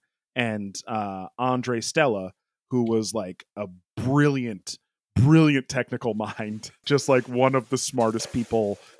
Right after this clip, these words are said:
in the sport, who was just doing everything that he could to keep McLaren at the level that they were prior to these past couple of years. Stella is a big reason why McLaren was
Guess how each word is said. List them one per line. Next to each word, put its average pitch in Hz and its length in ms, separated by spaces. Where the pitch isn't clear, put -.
in 156 360
the 127 120
sport, 110 540
who 131 100
was 123 200
just - 440
doing 180 580
everything 175 580
that 175 160
he 170 160
could 156 340
to - 100
keep 147 260
McLaren 123 720
at 127 520
the 135 100
level 131 300
that 120 200
they 117 120
were 110 280
prior 110 460
to - 160
these 98 180
past 98 300
couple 98 240
of 90 60
years. 80 420
Stella 143 420
is 120 160
a 123 60
big 110 240
reason 107 300
why 98 380
McLaren 107 460
was 98 520